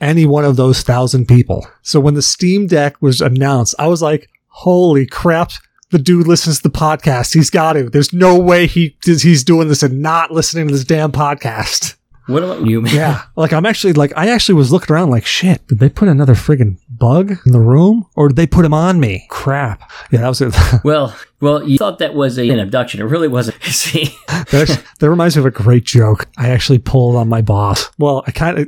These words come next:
Speaker 1: he didn't realize I was pulling it on him, but I pulled it on him. We went to a, a business partners, like, forever ago.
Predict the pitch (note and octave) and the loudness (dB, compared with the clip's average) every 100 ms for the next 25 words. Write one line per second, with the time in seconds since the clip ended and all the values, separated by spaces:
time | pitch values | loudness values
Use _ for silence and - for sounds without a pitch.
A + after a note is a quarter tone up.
0 | - E3+ F#3 C#3+ D#3+ C3 A#2 A#2 - B2 | -2 0 0 0 0 -2 -6 -4 0 0
1 | A2 G2+ G2+ F#2+ G2 A2+ - - - C3 | 0 0 -2 -2 -2 -2 -2 -4 0 2
2 | A#2+ G2 F2 F#2 - - C#3+ C#3+ C#3 E3 | 4 2 0 -4 -6 -2 2 2 2 2
3 | C3+ A#2 A2+ A2+ G#2 C#3 C#3+ B2 - B2 | 2 0 -2 -2 0 0 0 -2 0 -2
4 | A#2+ A2+ G2 G2 - A2+ - - - A#2 | -2 0 0 -2 -4 -10 -8 -6 -2 0
5 | A#2 G#2+ G2 | 2 2 0